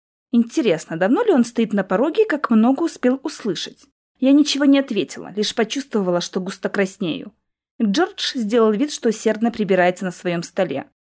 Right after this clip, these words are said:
Какое-то время Локвуд продолжал смотреть мне в глаза, потом отвел взгляд в сторону.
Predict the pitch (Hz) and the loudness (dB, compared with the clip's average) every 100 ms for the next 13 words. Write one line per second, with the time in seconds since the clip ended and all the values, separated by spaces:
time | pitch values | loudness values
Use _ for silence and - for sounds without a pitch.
0 | _ _ _ 226 262 269 262 285 359 247 | _ _ _ 0 2 2 2 2 4 4
1 | 208 240 247 - 220 233 254 254 247 240 | 2 0 -4 -2 2 2 2 0 0 2
2 | 247 254 254 233 247 277 196 160 - 226 | 0 2 2 2 0 0 -2 -6 -4 -2
3 | 359 381 240 240 277 240 196 220 226 - | 0 -2 -2 0 0 0 0 -2 -2 -8
4 | - 185 175 170 | -2 -2 -2 -8